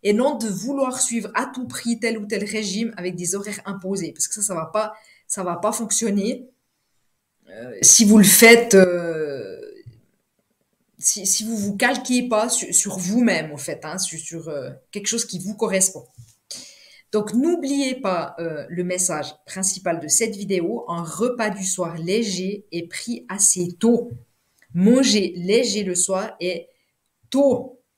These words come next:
pour que votre corps ait le temps et le, de le métaboliser, hein, avant de dormir.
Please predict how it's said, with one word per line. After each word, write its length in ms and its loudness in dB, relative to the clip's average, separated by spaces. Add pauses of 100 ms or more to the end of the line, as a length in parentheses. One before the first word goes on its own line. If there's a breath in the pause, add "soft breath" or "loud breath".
(160)
pour 220 -10
que 80 0
votre 560 2
corps 480 -2
ait 100 -4
le 220 -6
temps 300 -2
et 160 -6
le, 240 -6
de 160 -6
le 160 -4
métaboliser, 800 -2
hein, 280 -14
avant 260 -2
de 80 0
dormir. 420 -4